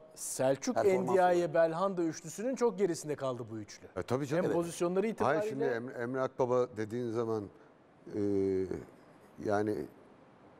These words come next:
Speaker 3: midfield bile değil, atak, atak, yani atak orta saha olarak değerlendirirsin. E, sen,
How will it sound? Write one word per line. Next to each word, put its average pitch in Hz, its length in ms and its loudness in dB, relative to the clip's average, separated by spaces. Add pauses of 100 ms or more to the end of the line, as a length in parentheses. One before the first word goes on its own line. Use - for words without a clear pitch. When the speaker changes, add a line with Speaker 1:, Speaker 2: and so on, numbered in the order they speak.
Speaker 3:
midfield 123 380 -2 (260)
bile 104 180 2
değil, 87 180 -4
atak, 139 260 -2 (240)
atak, - 280 -2 (160)
yani 95 220 0
atak 156 380 -2
orta 135 220 -2
saha 90 300 -8 (140)
olarak 92 380 0
değerlendirirsin. 85 760 -4 (480)
E, - 80 -2
sen, - 160 2